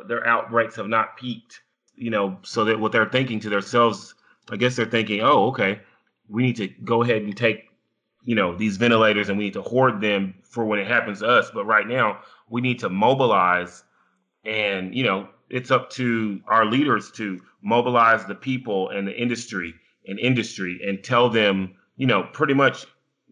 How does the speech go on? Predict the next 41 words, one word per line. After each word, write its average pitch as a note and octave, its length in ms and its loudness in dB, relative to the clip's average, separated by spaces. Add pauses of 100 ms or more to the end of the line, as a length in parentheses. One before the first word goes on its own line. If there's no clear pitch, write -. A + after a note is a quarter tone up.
(280)
put C3+ 200 0
mandates A2 560 0
out G2 200 0
there. G2 140 0
You G#2 220 -4
need B2 200 2
to A#2+ 60 -8
do A#2 180 -2
this. A#2 300 -2
You G2 80 -10
have G2 160 0
to G2+ 80 -14
do A#2 160 -4
that. A2 280 0 (260)
There D3 100 4
needs D#3+ 200 0
some, B2+ 280 -2
there C3+ 120 4
needs C#3 200 0
to B2+ 80 -12
be A#2 140 -4
somebody G#2+ 480 2
kind G#2 200 -2
of F#2+ 80 -6
coordinating A2 500 -4
this G2 140 -10
whole G2+ 200 -4
thing. G2 320 -2
And E2+ 100 -6
I - 560 -20
mean, C3 300 -2
perhaps D3+ 400 2
there C3 160 4
is, A#2+ 200 2
I A2 100 4
don't A#2 160 4
know, A#2 140 2
but G2 120 -4
it G#2 100 -8
sure D#3 180 -6
seems B2 720 -6